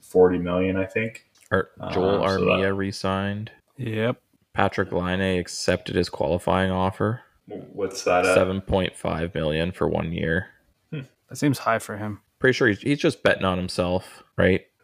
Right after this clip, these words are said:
Speaker 1: Well, I don't think it's, I don't think it's high for him. He probably wants to be, like, Matthews Marner territory.
Speaker 2: Yeah.
Speaker 1: And they're like, "Well, you didn't produce at all. We're gonna,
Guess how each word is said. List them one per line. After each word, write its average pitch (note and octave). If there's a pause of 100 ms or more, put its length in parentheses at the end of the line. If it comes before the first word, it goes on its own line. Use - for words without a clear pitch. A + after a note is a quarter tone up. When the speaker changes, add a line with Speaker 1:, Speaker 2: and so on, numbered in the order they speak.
(140)
Speaker 1:
Well, -
I A2+
don't C3+
think G#2+
it's, -
I A2+
don't A#2+
think G#2
it's F#2
high G#2
for F#2
him. F#2
He A2
probably F#2
wants F#2
to F#2+
be, G2
like, F2 (440)
Matthews F#2+
Marner F#2+
territory. F2+ (120)
Speaker 2:
Yeah. G#2 (100)
Speaker 1:
And F2+
they're F2
like, E2+ (100)
"Well, F2+
you F#2
didn't F#2
produce F#2+
at F2
all. F#2
We're F2
gonna, E2